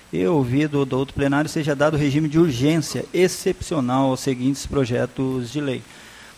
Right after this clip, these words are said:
Projeto de lei executivo número cento e setenta e três barra dois mil e vinte e três, projeto de lei executivo número cento e setenta e quatro barra dois mil e vinte e três,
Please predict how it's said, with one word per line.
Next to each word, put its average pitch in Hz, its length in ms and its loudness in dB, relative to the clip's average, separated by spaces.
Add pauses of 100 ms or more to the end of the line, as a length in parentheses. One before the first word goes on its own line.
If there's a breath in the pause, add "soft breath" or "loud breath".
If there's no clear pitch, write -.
(280 loud breath)
Projeto 151 800 0
de 135 100 2
lei 139 140 6
executivo 135 480 4
número 135 320 6
cento 139 840 0 (1080 loud breath)
e 135 100 0
setenta 131 600 0
e 127 80 -2
três 147 400 -4
barra 127 440 2
dois 123 320 0
mil 131 180 0
e 131 100 -2
vinte 135 260 -2
e - 40 -14
três, - 560 -2 (640 loud breath)
projeto 139 520 2
de 131 120 2
lei 139 280 4
executivo 135 480 0
número 135 280 0
cento 160 320 -4
e - 20 -12
setenta 131 500 -4
e 131 60 -4
quatro 143 480 0
barra 127 240 0
dois 123 180 -2
mil 127 120 2
e 127 40 2
vinte 131 160 -4
e 139 40 -10
três, 165 640 -2